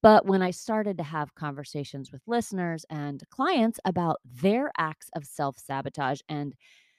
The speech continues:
uh, getting to the root of why they were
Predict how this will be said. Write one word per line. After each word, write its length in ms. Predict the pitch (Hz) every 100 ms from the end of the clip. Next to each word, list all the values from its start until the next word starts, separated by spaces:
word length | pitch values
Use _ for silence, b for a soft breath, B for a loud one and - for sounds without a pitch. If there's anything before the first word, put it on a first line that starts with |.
| b _ _ _ - -
uh, 60 | -
getting 260 | 180 233 240
to 100 | 196
the 100 | 156 131
root 680 | 147 285 349 185 147 - - _
of 140 | 180 151
why 240 | 160 156
they 100 | 147
were 140 | 139